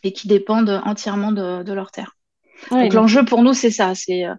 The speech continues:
Speaker 2: les faire
Speaker 1: c'est
Speaker 2: cohabiter.
Speaker 1: d'arriver à cet équilibre. Exactement. C'est d'arriver à une cohabitation harmonieuse, la plus harmonieuse possible, en tout cas.
Speaker 2: Oui.
Speaker 1: En fait, il faut savoir que Madagascar, c'est un des pays les plus pauvres au monde
Speaker 2: Mm.
Speaker 1: et, euh, et que les gens ont,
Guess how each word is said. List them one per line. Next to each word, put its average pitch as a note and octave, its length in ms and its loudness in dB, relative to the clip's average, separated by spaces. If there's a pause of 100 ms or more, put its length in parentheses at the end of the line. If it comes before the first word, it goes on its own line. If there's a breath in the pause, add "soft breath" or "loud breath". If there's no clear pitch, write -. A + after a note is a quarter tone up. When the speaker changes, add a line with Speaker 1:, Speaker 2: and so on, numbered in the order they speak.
(180)
Speaker 2:
les G#3 120 -4
faire A3 160 -4
Speaker 1:
c'est A3+ 60 -14
Speaker 2:
cohabiter. G#3+ 200 0
Speaker 1:
d'arriver B3 300 4
à C4 140 6
cet A#3 200 -2
équilibre. G#3 380 -2
Exactement. G#3+ 560 -4
C'est G3 340 -4
d'arriver G#3+ 460 -2
à A3+ 80 0
une G3 140 -4
cohabitation G#3 720 -6
harmonieuse, G3+ 680 -6 (640 loud breath)
la G3+ 80 2
plus B3+ 220 0
harmonieuse A3 440 4
possible, F#3+ 460 -8 (140)
en F#3+ 80 -12
tout - 120 -18
cas. A#3 100 -6
Speaker 2:
Oui. F#3 140 -4 (420 loud breath)
Speaker 1:
En - 100 -4
fait, A#3+ 200 0
il A3+ 40 -6
faut B3+ 120 0
savoir B3 260 0
que B3 60 2
Madagascar, A3 500 0
c'est - 140 -4
un G#3 160 -2
des G3+ 140 -2
pays G3+ 220 0
les G3 80 -2
plus - 160 -16
pauvres G#3+ 260 -6
au G3 60 -6
monde G#3 360 -4 (280 loud breath)
Speaker 2:
Mm. G#3+ 80 -14 (340 loud breath)
Speaker 1:
et, G3+ 400 0
euh, F#3+ 360 -4
et G3 120 -8
que G#3 160 -10
les G3+ 180 -2
gens A3+ 400 -4
ont, F#3+ 260 -10